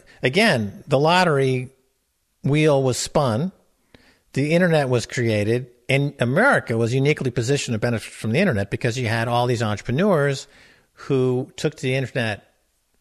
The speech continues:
wi-, like wildfire and just invented business models and invented all these crazy things. And we, and they reasserted America's global dominance. Whereas Japan, because it's,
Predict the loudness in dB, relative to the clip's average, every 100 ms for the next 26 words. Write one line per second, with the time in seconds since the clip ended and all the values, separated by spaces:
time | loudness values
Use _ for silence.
0 | _ -6 -4 -4 -6 -4 -4 0 0 -2
1 | -4 -4 -2 -2 -6 -6 -4 -4 -4 -6
2 | -4 -4 -4 -6 -4 -4 -4 -6 -6 -4
3 | -4 -6 -6 -6 -6 -4 -6 -4 -4 -4
4 | -4 -8 -6 -6 -4 -8 -8 -6 -6 -8
5 | -10 -8 -10 -14 -20 -6 -2 0 2 4
6 | 4 4 2 2 2 2 0 -4 -12 -20
7 | _ _ _ -8 -2 2 0 0 -4 -2
8 | -2 -2 -2 -2 -2 -4 -6 -10 -14 -20
9 | _ -2 0 -2 -6 _ -8 -8 -2 0
10 | 0 0 -2 -2 -2